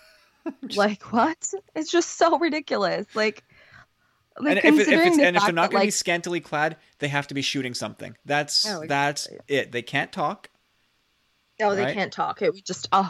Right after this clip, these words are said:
Speaker 2: why would you even give them a mouth? Like, come on.
Speaker 1: <laughs>
Speaker 2: You know,
Speaker 1: Where's the duct
Speaker 2: haven't,
Speaker 1: tape in this
Speaker 2: haven't,
Speaker 1: galaxy?
Speaker 2: hasn't, hasn't the, um, the spe-, the race evolved over time so that women understand their place and, like, they kind of get rid of the organs that they don't need? Like, and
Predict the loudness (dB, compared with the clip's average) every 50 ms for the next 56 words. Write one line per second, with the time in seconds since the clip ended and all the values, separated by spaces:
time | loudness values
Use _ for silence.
0 | -4 -4 0 2 2 4 4 2 2 2 0 -2 -2 -2 0 0 0 0 0 0
1 | 0 0 2 0 2 2 2 2 0 0 0 0 0 -2 -4 -6 -10 -8 -4 -2
2 | 0 0 -2 -4 -12 -20 _ _ _ _ _ _ _ -6 -2 0 2 4 4 4
3 | 4 2 0 -4 -8 -8 -6 -8 -8 -6 -8 -8 -8 -8 -10 -10 -10 -12 -12 -10
4 | -8 -6 -6 -6 -6 -6 _ _ _ _ _ _ -12 -8 -4 -2 2 4 4 4
5 | 4 4 4 6 6 6 6 4 4 4 4 2 2 0 -2 0 0 0 0 0
6 | -2 -8 -10 -12 -12 -12 -4 -2 0 0 0 -2 -8 -16 -16 _ _ -8 -2 0
7 | 0 0 2 0 0 0 -2 -4 -4 -2 0 0 2 0 0 -2 -4 -6 -8 -8
8 | -10 -10 _ -16 -14 -14 -14 -14 -10 -8 -6 -4 -4 -4 -6 -6 -2 0 2 2
9 | 0 0 -2 -2 0 0 -2 -4 -2 -2 -2 0 2 2 2 2 0 0 2 2
10 | 2 2 0 -2 -2 -4 -6 -4 -2 0 0 0 0 0 0 0 0 -2 -4 -6
11 | -4 -2 0 0 0 0 0 0 0 0 0 -2 -2 -2 -2 -2 0 0 -2 -2
12 | -4 -6 -6 -4 -4 -4 -4 -4 -4 -4 -4 -4 -6 -6 -10 -6 -2 -2 -2 -2
13 | -2 -6 _ -10 -6 -4 -2 -2 -2 0 0 0 0 2 2 2 4 2 2 0
14 | 0 0 0 2 0 0 0 2 2 2 2 0 -2 -4 -6 -4 -2 0 0 -2
15 | -2 -4 -4 -4 -4 -2 -2 0 0 0 2 2 0 0 -2